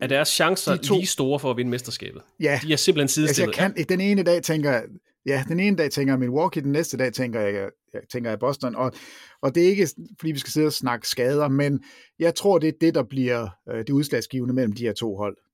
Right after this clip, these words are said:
Speaker 2: Altså, det er, hvem kan holde sig mest skadesfri i løbet af sæsonen. Og så mit håb er, at de her to hold mødes i en Eastern Conference Finals, at de er skadesfri,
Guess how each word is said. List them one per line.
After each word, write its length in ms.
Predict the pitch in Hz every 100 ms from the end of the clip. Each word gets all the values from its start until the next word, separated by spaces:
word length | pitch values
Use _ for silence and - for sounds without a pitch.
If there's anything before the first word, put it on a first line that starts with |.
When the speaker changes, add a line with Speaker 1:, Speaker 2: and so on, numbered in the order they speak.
| _
Speaker 2:
Altså, 240 | 107 98 107
det 180 | 143
er, 140 | 123 131
hvem 280 | 127 156 -
kan 100 | 127
holde 240 | 120 117
sig 140 | 123
mest 520 | 123 165 110 - - -
skadesfri 500 | 117 110 110 - 101
i 100 | 107
løbet 240 | 113 104
af 60 | 95
sæsonen. 420 | 101 107 104 92
Og 100 | 101
så 160 | - 139
mit 220 | 170 175
håb 340 | 196 220 135 -
er, 200 | 123 120 _ _ _ _ _ _
at 160 | 139 -
de 120 | 175
her 160 | 160 127
to 280 | - 151
hold 240 | 110 127 127 _ _ _ 131
mødes 380 | 139 190 214 - - -
i 220 | 147 123
en 140 | 117 110
Eastern 280 | 180 - 170
Conference 500 | 139 151 156 156 131
Finals, 500 | 139 147 175 170 - - _ _ _ _
at 180 | 127 -
de 100 | 120
er 40 |
skadesfri, 680 | 107 - 170 208 202 180 170